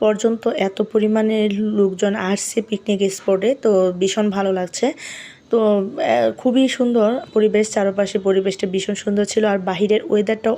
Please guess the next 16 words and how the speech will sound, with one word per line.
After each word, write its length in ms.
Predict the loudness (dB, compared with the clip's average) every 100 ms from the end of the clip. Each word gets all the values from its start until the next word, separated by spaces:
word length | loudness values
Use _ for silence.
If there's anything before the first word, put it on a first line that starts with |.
| -2
অনেক 300 | -2 -2 -2
বেশি 200 | -2 0
সুন্দর 320 | 0 0 -2
ছিল। 240 | -2 0 0 -2 -10 -16 -16 -6
আর 180 | -2 0
এখানে 400 | 0 2 2 2
এই 80 |
যে 100 | 2
দেখতে 300 | 0 0 0
পাচ্ছেন 400 | 0 -2 0 0
বড় 340 | 2 2 4 0
করে 200 | 0 0
লেখা 380 | 0 0 -2 -4 -4 -6 -4
আছে, 380 | -6 -2 -2 0
তো 80 | 0
অবকাশ, 580 | 0 2 0 -2 -2 -4